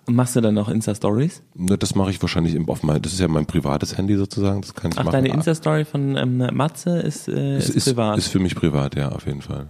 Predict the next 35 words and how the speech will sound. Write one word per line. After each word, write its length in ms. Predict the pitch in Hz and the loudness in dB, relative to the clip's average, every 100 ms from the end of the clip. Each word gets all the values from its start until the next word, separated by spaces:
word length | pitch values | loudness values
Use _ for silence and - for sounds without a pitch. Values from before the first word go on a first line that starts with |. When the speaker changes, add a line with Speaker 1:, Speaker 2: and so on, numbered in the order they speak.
| - | -4
Speaker 2:
Aber 180 | 71 76 | -2 2
so 120 | 87 | 2
E-Mails, 720 | 104 107 98 85 82 80 - | 2 4 4 6 4 2 -4
Slack, 600 | - 80 78 78 - - - | 0 2 2 0 -6 -8 -2
äh, 400 | 78 73 71 73 - | 0 2 0 -2 0
WhatsApp, 720 | 78 73 85 - - 76 78 | 0 2 0 0 -4 -2 -2
Firma 640 | - 80 78 78 73 73 | -2 0 2 2 2 2
und 180 | 67 73 | 0 -2
so 140 | 71 | -2
weiter, 280 | 69 69 67 | -2 -2 -4
das 200 | 71 - | -4 -6
ist 100 | - | -6
alles, 420 | 65 65 - - - - - - | -4 -4 -6 -12 -18 -20 -18 -10
alles 440 | - 76 71 - - | -4 -2 -2 -4 -8
weg. 240 | - - _ _ _ - | -8 -12 _ _ _ -12
Das 140 | 95 | -2
da, 120 | - - | -2 -2
gibt 140 | - | -2
mir 80 | 76 | 0
meine 180 | 71 69 | 0 0
Frau 200 | - - | 0 0
einmal 500 | 69 73 73 87 87 | 0 0 2 2 2
und 100 | 76 | 0
dann 180 | 76 73 | -2 0
darf 160 | 73 | -2
ich, 140 | 76 - - | -2 -8 -2
darf 160 | 82 73 | 0 0
ich 160 | - | -2
gucken, 220 | - 85 69 | -2 2 2
ob 120 | - | 2
irgendwo 260 | 78 80 71 | 2 2 0
was 120 | - | -2
brennt. 440 | 67 69 95 - - - - - - - - - - - - | -2 0 0 -4 -12 -20 -20 -20 -20 -20 -20 -20 -20 -20 -12
Und 180 | 85 | -4
dann 140 | - | 0